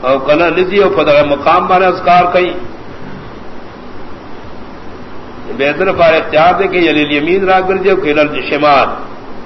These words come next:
نن مختار عند الاحناف الی الیسار دی. دې لپاره چې یمین جانب قبلې ته شي.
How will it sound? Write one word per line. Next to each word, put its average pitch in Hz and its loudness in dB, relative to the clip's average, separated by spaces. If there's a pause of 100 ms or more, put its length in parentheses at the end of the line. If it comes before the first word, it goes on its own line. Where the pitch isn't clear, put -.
(880)
نن 131 -2
مختار 151 4
عند 160 0
الاحناف 151 4 (100)
الی 151 0
الیسار 151 4
دی. 185 0 (3000)
دې 135 -2
لپاره 180 4
چې 170 -4
یمین 175 2
جانب 156 2
قبلې 156 0
ته 139 -2
شي. 120 -6